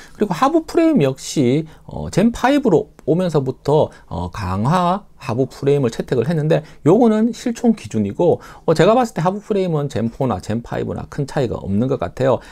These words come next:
하지만 제일 큰 차이가 하나가 있죠. 바로 이 그립 부분이에요. 젠 파이브는 이렇게 플랫한 그립을 갖고 있는 반면에, 젠 포 같은 경우는 여기에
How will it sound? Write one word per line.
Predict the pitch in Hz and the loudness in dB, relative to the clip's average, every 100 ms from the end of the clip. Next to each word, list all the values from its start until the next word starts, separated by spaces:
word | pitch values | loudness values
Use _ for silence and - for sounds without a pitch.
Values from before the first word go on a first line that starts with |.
| - | -6
하지만 | - 233 226 220 220 214 - | -2 4 4 4 0 -2 -12
제일 | - 127 185 233 269 277 | 0 4 6 6 4 0
큰 | - 254 | -2 -2
차이가 | 233 233 202 151 | 0 0 0 0
하나가 | 156 127 127 123 - | -2 -2 -2 -2 -4
있죠. | 156 156 101 | -6 -4 -6
바로 | - 90 101 | -4 0 0
이 | 104 | 0
그립 | - - 104 110 | -2 0 2 0
부분이에요. | 95 90 85 82 101 180 160 - | -4 -6 -8 -6 -4 -4 -6 -6
젠 | - 247 | 0 0
파이브는 | 269 262 240 143 90 | 2 0 2 0 0
이렇게 | 120 117 | -2 -4
플랫한 | - 226 247 240 226 | -4 0 0 0 -2
그립을 | 127 110 101 | 0 0 0
갖고 | - - - | -2 -6 -2
있는 | 107 98 98 | -2 -2 -6
반면에, | 98 90 - 90 117 - - | -10 -6 -4 -2 -4 -10 -10
젠 | - 185 | -2 -2
포 | - 302 | 2 2
같은 | 175 - | 2 0
경우는 | 101 95 104 127 | -2 -2 -2 -4
여기에 | 95 110 113 139 | -2 -4 -2 -2